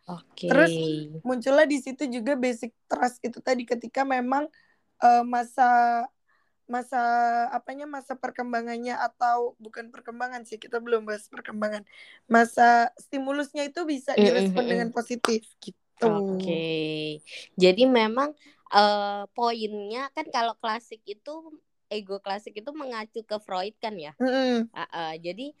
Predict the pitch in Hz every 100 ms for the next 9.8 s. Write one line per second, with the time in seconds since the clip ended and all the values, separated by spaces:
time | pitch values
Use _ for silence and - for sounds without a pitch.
0 | _ _ - 208 202 190 - _ - 180
1 | 185 190 190 190 190 _ 196 190 185 180
2 | 180 185 185 - 196 190 180 175 220 202
3 | 202 - 311 - 254 226 220 247 294 302
4 | 254 220 208 202 214 294 320 _ _ _
5 | _ 220 220 208 202 - 220 214 202 208
6 | 208 202 202 - 208 208 214 - 277 -
7 | 247 202 196 196 190 185 180 175 180 -
8 | _ _ _ 208 240 285 285 - 233 214
9 | 196 202 - 226 262 - 254